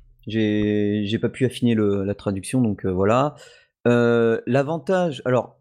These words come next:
il y aura les versions I O S et Android auront une version light, entre parenthèses.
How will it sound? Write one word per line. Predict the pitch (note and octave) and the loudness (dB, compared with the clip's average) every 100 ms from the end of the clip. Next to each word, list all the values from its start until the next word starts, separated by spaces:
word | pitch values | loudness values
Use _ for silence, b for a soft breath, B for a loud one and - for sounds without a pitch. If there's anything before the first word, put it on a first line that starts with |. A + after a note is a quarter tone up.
| _ | _
il | B2 | -2
y | |
aura | B2+ D3 C#3 | 2 2 2
les | B2+ | 0
versions | C3 C#3+ C3+ | -4 -8 -4
I | D3 | -2
O | D3 | 0
S | D3 - - | 0 -4 -4
et | C3+ | -2
Android | D3+ C3+ C3 | -2 0 0
auront | D3 B2+ A2 B2+ | 0 0 0 2
une | C#3 | 2
version | A#2+ A#2 - C3 A#2+ | 2 0 -2 -2 -2
light, | A2 A2 D3 - - | -2 0 0 -4 -10
entre | A#2+ - | -8 -4
parenthèses. | A2 G#2+ B2 C3+ | -4 -2 -4 -4